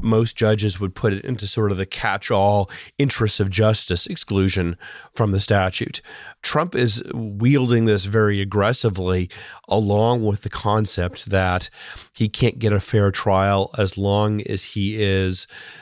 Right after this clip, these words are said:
the person who is running for president and therefore a figure of great controversy. And it's,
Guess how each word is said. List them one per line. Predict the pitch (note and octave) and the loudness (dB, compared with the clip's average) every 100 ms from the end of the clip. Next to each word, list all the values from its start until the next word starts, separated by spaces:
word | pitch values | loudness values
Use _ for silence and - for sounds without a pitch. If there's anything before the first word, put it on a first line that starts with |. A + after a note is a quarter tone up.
| - G#2 | -14 0
the | A#2 | 2
person | - A#2+ B2 - G#2 G2+ | 4 2 2 2 2 4
who | G#2 G2+ G2+ G#2 | 4 4 2 0
is | A2+ G2 F2+ | 0 0 0
running | F#2+ A2 G#2 | 2 2 2
for | F#2+ | 0
president | F#2+ A2 G#2+ G2+ G2+ G2 | -2 2 4 4 2 0
and | A2+ F#2 | -2 -2
therefore | G2+ G2+ - F#2 F#2 F2+ | 0 0 -2 0 2 0
a | |
figure | F#2 G#2+ F#2+ F#2+ | 0 -2 0 -2
of | F2+ | -2
great | G2 E2+ | -4 -4
controversy. | - C3 A2+ G2+ - - - - - - - - - - | 0 0 0 -6 -10 -8 -8 -10 -14 -20 -20 -20 -18 -2
And | A2+ A2 | 2 2
it's, | G#2 | 2